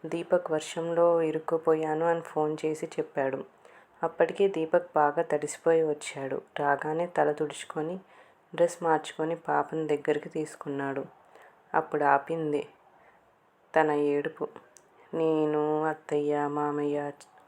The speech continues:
అందరం షాక్ అయ్యాం. ఇంతసేపు ఏడుస్తూనే ఉంది. "తండ్రి రాగానే ఏడుపు ఎలా ఆపిందో చూడండి అత్తయ్య" అని మేమందరం నవ్వుకున్నాము.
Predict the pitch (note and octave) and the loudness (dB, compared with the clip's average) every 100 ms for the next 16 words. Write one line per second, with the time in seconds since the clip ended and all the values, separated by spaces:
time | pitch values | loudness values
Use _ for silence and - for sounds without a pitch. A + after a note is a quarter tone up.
0 | D#3+ D3+ D3+ D#3+ E3 - C#3+ C#3 C#3+ C#3 | -12 -2 0 2 0 -2 -2 -2 -4 -4
1 | C#3 - - - _ _ E3+ E3 D#3+ D3 | -6 -12 -20 -20 _ _ -4 -2 -2 0
2 | D3 D#3+ E3+ D#3+ D3+ D3 - D3 D3 D3 | 2 2 2 2 0 -4 -4 -2 0 2
3 | E3 E3+ D3 C#3+ C#3 - - - _ - | 0 0 -2 -2 -6 -8 -20 -20 _ -2
4 | F3+ F#3 F3+ F3 E3+ F3 F#3+ G#3 A3+ A#3 | 0 2 4 6 6 6 6 6 4 4
5 | C4 A#3 F#3+ F#3 F3+ F3 F3 E3+ E3 E3 | 4 4 4 2 0 2 4 6 6 4
6 | D#3+ - - _ _ _ _ F#3+ F3+ F3 | 2 -4 -20 _ _ _ _ 0 0 0
7 | F3+ F3 F3 F3 E3+ F3 F3 F3+ F3 - | -2 0 0 0 2 2 0 0 -2 -2
8 | F3 E3+ F#3 G3 - _ - E3+ F3 E3+ | -2 -2 -2 -4 -12 _ -8 -4 -4 -6
9 | E3 _ _ _ _ _ _ _ _ _ | -8 _ _ _ _ _ _ _ _ _
10 | _ - E3+ E3 D#3+ E3 E3 D#3+ D3 D3+ | _ -4 0 2 4 2 2 0 0 -2
11 | D#3 D3 D3+ D3 D3+ | -2 -2 -4 -4 -4